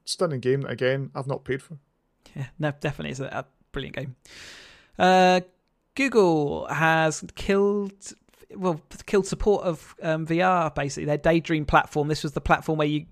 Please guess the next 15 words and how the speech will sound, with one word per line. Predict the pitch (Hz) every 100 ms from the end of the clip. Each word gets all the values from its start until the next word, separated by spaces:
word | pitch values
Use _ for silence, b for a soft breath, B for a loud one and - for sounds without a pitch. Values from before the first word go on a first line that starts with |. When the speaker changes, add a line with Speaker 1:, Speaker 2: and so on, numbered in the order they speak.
| _
Speaker 2:
you | - 165
could | 160
have | 165 160
a, | 147 147 139 - 143 139
a |
headset | 139 151 147 147 135
and | 147
you | 143
could | 139
drop | 135 151 -
your | 147
phone | 139 - 151 143 139
into | 143 135 131 131
it, | 131 - B B B
uh, | B